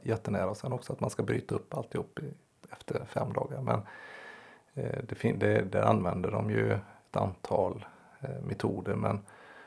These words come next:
i gruppen, för det är ju, det handlar ju om en, en gruppdynamik och en gruppdynamisk övning på fem dagar, eh, där alla är i en, en sorts bubbla, så, så är det ju inte alla som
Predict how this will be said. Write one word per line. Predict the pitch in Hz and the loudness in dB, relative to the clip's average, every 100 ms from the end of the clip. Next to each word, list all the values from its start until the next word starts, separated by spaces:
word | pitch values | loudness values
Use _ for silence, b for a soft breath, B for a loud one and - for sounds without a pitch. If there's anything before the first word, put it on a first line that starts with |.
| B B | B B
i | 107 | -4
gruppen, | 101 104 - - - 120 131 117 B B B B _ | 4 4 4 -4 4 6 6 2 B B B B _
för | - | -4
det | 107 | 0
är | 107 | 0
ju, | 101 | 0
det | 98 104 107 101 98 | 0 2 2 2 2
handlar | 110 98 | 2 4
ju | 104 | 2
om | 104 | 2
en, | 104 98 | 0 0
en | 104 98 | -2 0
gruppdynamik | 110 - - - 107 107 110 107 | 0 -2 -4 -2 0 0 -2 -4
och | 104 | -4
en | 98 101 | -4 -2
gruppdynamisk | 107 - 107 104 101 101 | -2 -2 -2 0 -2 0
övning | 123 107 92 | 0 2 -2
på | 107 | -4
fem | - 98 98 | -4 -4 -2
dagar, | 101 98 120 107 - | -2 -2 -6 -8 -10
eh, | - 139 | -8 -8
där | 139 113 | -4 0
alla | 95 95 | 2 2
är | 90 | 0
i | 92 | -2
en, | 95 | -4
en | - 101 | -6 -8
sorts | - - | -8 -4
bubbla, | 113 107 98 98 | -2 0 0 0
så, | 101 113 101 - B B B B B B B | 0 -2 -2 -4 B B B B B B B
så | - 110 | -6 0
är | |
det | 120 | 4
ju | |
inte | 127 | 6
alla | 113 110 98 104 | 8 6 6 0
som | - 113 107 | 0 0 2